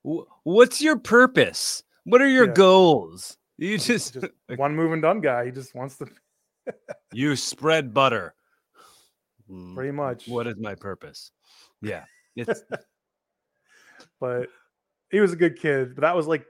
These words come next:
Speaker 2: like I said, like, everybody's like, "Oh, how, how, how can I get in?" You know what I mean? Like
Speaker 1: Well, I think, you know what, thinking about, like, when I was real young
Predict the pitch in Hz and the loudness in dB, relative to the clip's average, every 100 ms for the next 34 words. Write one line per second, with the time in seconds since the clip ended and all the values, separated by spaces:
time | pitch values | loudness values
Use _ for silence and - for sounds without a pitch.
0 | - 139 131 151 143 160 147 135 - - | -10 -8 -8 -6 -2 -2 -2 -6 -10 -6
1 | 151 135 151 135 143 - - - 165 160 | -4 -4 -6 -6 -6 -8 -18 -8 -6 -6
2 | 131 135 160 143 127 110 101 98 131 131 | -6 -6 -6 -6 -8 -10 -16 _ -12 -8
3 | 135 135 135 139 127 120 113 _ _ _ | -8 -8 -8 -10 -12 -14 -14 _ _ _
4 | _ _ _ _ _ _ _ _ _ _ | _ _ _ _ _ _ _ _ _ _
5 | _ _ _ 220 220 277 277 339 262 262 | _ _ _ -10 -4 -4 -2 -6 -6 -4
6 | 254 254 254 180 165 277 285 294 226 196 | 0 0 -2 -6 -14 -12 -8 -6 -4 -4
7 | - _ 147 135 123 143 143 135 156 175 | -8 _ -8 -8 -6 -6 -4 -4 -6 -10
8 | 160 175 156 120 104 95 | -8 -8 -6 -8 -8 -12